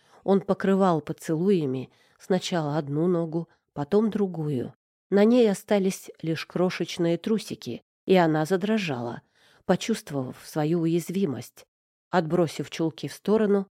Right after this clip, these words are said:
он раздвинул ей ноги. Встретившись с ним взглядом, она внезапно почувствовала себя распутной. Когда молча кивнула на его брюки, и он быстро сорвал с себя брюки и боксеры,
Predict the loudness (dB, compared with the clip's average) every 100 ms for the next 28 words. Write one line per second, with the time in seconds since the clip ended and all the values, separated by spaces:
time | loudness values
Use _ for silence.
0 | _ -2 2 2 2 -4 -4 0 2 2
1 | 0 0 -2 -4 -8 -10 -14 _ _ -20
2 | -2 2 2 0 -6 -6 -4 -2 0 -2
3 | 0 2 2 0 -6 -10 _ _ 2 4
4 | 4 2 4 2 2 -2 -2 -4 -6 -2
5 | 0 2 2 0 -2 0 0 -4 -6 -6
6 | -4 -6 -6 -10 _ _ _ -2 2 4
7 | 6 4 0 -8 -4 0 2 2 2 2
8 | 2 2 0 4 2 2 -2 -4 -6 _
9 | _ _ 2 2 2 2 2 -4 -6 -4
10 | -2 -2 -2 -4 -2 -2 0 -2 0 0
11 | 0 0 -4 -6 -8 -8